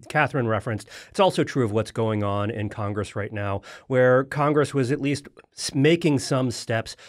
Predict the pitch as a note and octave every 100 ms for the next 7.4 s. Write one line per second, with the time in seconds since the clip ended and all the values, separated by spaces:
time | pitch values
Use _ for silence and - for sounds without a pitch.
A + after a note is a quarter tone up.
0 | - - A#2 A2+ G2+ A#2 G#2+ A2 G#2+ A2+
1 | A2+ G#2+ G#2+ G#2+ A2+ A2 G2+ G#2 - A2
2 | G2+ G#2+ D#3 G#3+ E3 D#3+ D3+ C#3+ C#3 C3+
3 | C3 C3 C3+ C#3 B2+ A#2 A#2+ - B2 A#2+
4 | A2+ G2+ - - G3+ - - - D#3 D3+
5 | D3+ C3 C3 - - - D3 D#3+ D3+ D3
6 | A2 B2+ C3+ - A2+ G2+ A2 C3 A#2+ -
7 | G#2+ F2 E2